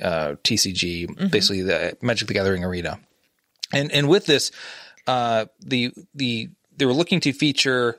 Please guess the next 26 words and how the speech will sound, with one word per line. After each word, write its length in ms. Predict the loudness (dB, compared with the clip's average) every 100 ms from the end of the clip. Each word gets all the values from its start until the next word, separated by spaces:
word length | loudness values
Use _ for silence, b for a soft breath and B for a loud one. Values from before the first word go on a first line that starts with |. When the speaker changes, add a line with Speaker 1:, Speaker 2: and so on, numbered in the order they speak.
| 0
Speaker 1:
thirty-two 380 | 2 2 2 2
of 40 |
the 60 | 4
world's 300 | 4 2 0
best 360 | -2 0 -2
players 440 | 0 2 4 2 0
competing 420 | -4 -2 -2 -2
in 100 | -2
a 60 | -2
series 320 | 2 2 2
of 80 | 0
weekly 460 | -2 0 0 2
matchups, 640 | 0 0 2 0 2 0 -4 b b
as 160 | -4 0
well 180 | 2 2
as 120 | 0
major 320 | -2 -2 -2
tournaments 480 | -4 -2 -2 -2 -4
called 300 | 0 -2 0
Mythic 340 | 0 0 -2
Championships. 720 | 0 0 0 -2 0 -2 -2 -6 B B B
They're 160 | 2
also, 380 | 4 4 2 -2 -4
uh, 140 | -8 -8 -6
I 20 |
think, 240 | -4 -4